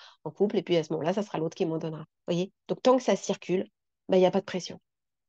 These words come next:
Alors qu'en revanche, si je ne me donne pas d'amour, si je me considère comme ma pire ennemie, que je suis tout le temps en train de me jurer, ju-, juger, de me comparer, eh bien, euh, évidemment que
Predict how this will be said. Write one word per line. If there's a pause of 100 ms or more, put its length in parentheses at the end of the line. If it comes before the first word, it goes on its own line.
(180)
Alors
qu'en
revanche, (260)
si
je
ne
me
donne
pas
d'amour,
si
je
me
considère
comme
ma
pire
ennemie, (260)
que
je
suis
tout
le
temps
en
train
de
me
jurer,
ju-,
juger,
de
me
comparer, (840)
eh
bien,
euh, (640)
évidemment
que